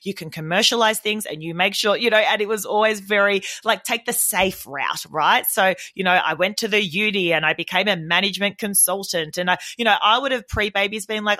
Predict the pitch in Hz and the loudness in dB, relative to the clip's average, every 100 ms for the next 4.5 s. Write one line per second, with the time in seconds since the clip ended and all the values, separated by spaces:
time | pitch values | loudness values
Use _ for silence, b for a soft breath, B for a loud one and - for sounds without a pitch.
0 | - 196 277 277 - 214 208 190 240 403 | 0 0 0 -4 -4 -4 -4 -4 -4 -4
1 | - 185 - - 196 - 208 - - 110 | -4 -4 -4 -6 -6 -4 -4 -4 -6 -6
2 | 53 233 214 196 B B 370 359 285 - | -4 -2 -2 -2 B B -4 -2 -4 0
3 | 226 233 233 233 226 202 202 196 202 214 | 4 4 4 2 0 0 0 0 -2 -2
4 | 262 233 220 196 | 0 0 0 -4